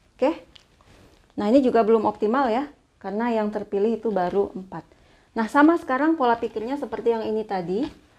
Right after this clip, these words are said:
Mana unsur yang minimum untuk yang tidak tercoret ini?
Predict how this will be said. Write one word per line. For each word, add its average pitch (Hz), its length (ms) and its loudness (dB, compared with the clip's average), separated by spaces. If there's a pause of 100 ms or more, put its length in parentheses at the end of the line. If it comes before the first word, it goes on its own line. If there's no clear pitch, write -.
(280)
Mana 233 320 0
unsur 262 240 0
yang 254 160 2
minimum 226 640 0 (400)
untuk 220 320 -6
yang 214 160 -4
tidak 202 320 -4
tercoret 202 400 -4
ini? 202 400 0